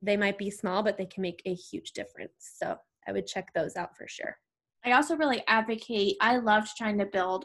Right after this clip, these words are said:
Speaker 2: relationships with staff members at my school that were not in special education. And then once I got that, then I was able to send an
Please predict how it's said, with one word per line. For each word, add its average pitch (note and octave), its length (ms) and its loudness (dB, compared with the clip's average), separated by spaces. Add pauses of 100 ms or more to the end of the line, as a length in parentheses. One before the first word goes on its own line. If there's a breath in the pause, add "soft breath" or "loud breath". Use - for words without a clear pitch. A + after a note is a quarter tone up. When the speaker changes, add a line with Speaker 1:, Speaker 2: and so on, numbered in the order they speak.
(120)
Speaker 2:
relationships G#3 600 0
with G3 140 -4
staff G3+ 400 0
members B3+ 320 0
at A#3 180 0
my G#3+ 140 2
school A3 420 -2
that A3+ 160 2
were G#3+ 80 -2
not G#3 260 0
in A3 140 0
special G#3+ 320 -2
education. G#3+ 760 0 (360 loud breath)
And C4 100 4
then B3+ 200 4
once A#3+ 360 4
I A#3 120 2
got G#3+ 320 2
that, C4 240 4
then A3+ 100 0
I A#3 80 4
was A#3+ 140 0
able A#3 220 -2
to A3 140 0
send A#3+ 360 0
an A3+ 100 4